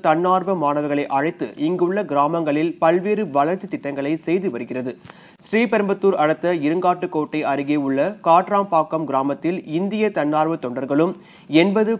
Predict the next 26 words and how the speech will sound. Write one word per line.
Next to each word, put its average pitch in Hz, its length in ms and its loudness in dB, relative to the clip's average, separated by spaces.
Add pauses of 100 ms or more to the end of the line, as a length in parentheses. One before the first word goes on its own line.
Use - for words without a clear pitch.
கொரிய 202 380 2
தன்னார்வ 156 360 2 (120)
தொண்டர்களும் 147 460 -2 (120)
இக்கிராமத்தில் 160 600 2 (360)
கடந்த 185 300 6
பத்து 175 300 4
நாட்களாக 185 500 2 (140)
பள்ளி 160 320 2
வளாகங்கள், 151 560 2 (160)
கிராம 165 360 4
பகுதிகளை 147 440 -2 (100)
சுத்தம் 196 340 -4
செய்யும் 139 320 -4
பணிகள், 147 340 2 (460)
பள்ளி 202 260 8 (100)
சுவர்களை 165 380 2 (120)
டிசைன் 175 340 0
செய்தல், 151 360 2 (440)
இரண்டு 202 280 8 (100)
புதிய 180 240 2 (120)
வீடுகள், 139 340 2 (420)
பதினைந்து 202 460 6 (140)
தனிநபர் 180 560 2
கழிப்பறைகள், 147 600 2 (400)
பதினோரு 220 480 6
வீடுகளுக்கு 160 520 2